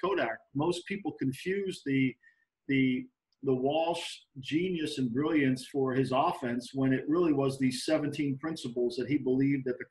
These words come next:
culture in the organization should have. And he believed in it completely, and he made sure that everybody understood those things. And yet, you know, when he leaves, nobody really understands. They just think things are gonna stay in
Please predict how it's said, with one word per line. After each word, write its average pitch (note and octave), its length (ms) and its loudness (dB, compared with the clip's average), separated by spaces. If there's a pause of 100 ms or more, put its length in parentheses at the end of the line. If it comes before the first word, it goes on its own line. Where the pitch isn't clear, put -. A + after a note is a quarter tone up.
culture C#3+ 300 -2
in B2 40 2
the B2 120 4
organization A#2+ 640 -2
should - 240 -16
have. - 160 -14 (920)
And B2+ 420 4
he D3 120 0
believed C#3 460 2
in C3+ 100 4
it C3 120 -2
completely, B2 580 2
and A#2 100 0
he D#3+ 120 0
made D3+ 260 0
sure D#3 300 0
that C#3 120 4
everybody C#3 440 4
understood B2+ 500 0
those A2 300 -4
things. - 380 -20 (720)
And C3 180 6
yet, D3+ 320 8 (240)
you D#3 160 0
know, C3 460 2
when C3 320 4
he C#3+ 180 2
leaves, D#3 580 4
nobody C#3+ 360 4
really C#3 280 4
understands. C#3 520 2
They D#3+ 80 4
just E3 180 0
think F3+ 220 -2
things E3 240 -2
are D3+ 40 2
gonna D3 220 0
stay D#3 320 0
in C#3 100 2